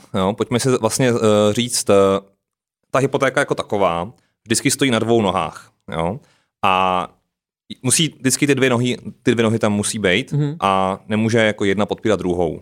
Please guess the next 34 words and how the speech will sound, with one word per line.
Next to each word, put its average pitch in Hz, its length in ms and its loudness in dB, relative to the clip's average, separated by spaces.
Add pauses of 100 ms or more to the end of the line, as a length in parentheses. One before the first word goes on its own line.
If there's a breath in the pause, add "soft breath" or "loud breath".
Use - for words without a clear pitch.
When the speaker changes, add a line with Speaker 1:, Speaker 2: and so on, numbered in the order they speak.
Speaker 1:
jo. 87 220 -2
Vždycky 101 280 -10
prostě 101 260 -4
se 101 120 -2
musí 95 160 -2
stát 92 240 -2
pevně 98 240 2
na 85 80 2
nich. 85 220 -4 (400 soft breath)
Tím, 123 160 0 (120)
tou 131 120 2
první 135 280 2
nohou 120 440 2
je 107 80 -2
zástava, 101 640 -2 (260)
to - 60 -20
znamená, 95 200 0
čím 95 200 -6
ručím, 139 480 -2 (800 soft breath)
a 87 320 0 (140)
hodnota 104 380 0
toho, 92 240 -4
čím 95 160 -6
ručím. 123 460 -2 (420 soft breath)
A 98 80 0
tím 113 180 0
druhý, 110 360 2
tou, 117 120 -2
tou - 360 -2
druhou 110 240 2
nohou 110 180 2
je 110 60 2
vlastně 101 260 -2
bonita, 98 680 0